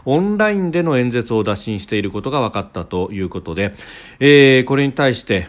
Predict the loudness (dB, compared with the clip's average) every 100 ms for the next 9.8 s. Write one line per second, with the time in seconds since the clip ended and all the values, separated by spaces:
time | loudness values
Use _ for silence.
0 | -6 -2 -2 -2 0 0 0 0 -2 -4
1 | -4 0 0 -2 -4 -4 -2 -4 -2 0
2 | 0 0 0 -2 -2 -4 -4 -6 -6 -4
3 | -4 -4 -4 -2 -4 -4 -2 -2 0 0
4 | 0 0 -2 -6 -6 -4 -4 -4 -4 -2
5 | -2 -2 -2 -2 -2 0 0 0 -2 -4
6 | -6 -8 -12 -20 -10 2 4 4 4 -2
7 | -4 -2 -2 -2 -4 -2 0 -2 -2 -4
8 | -4 -4 -4 -4 -2 -4 -2 -2 -2 -4
9 | -8 -10 -10 -10 -8 -4 -4 -6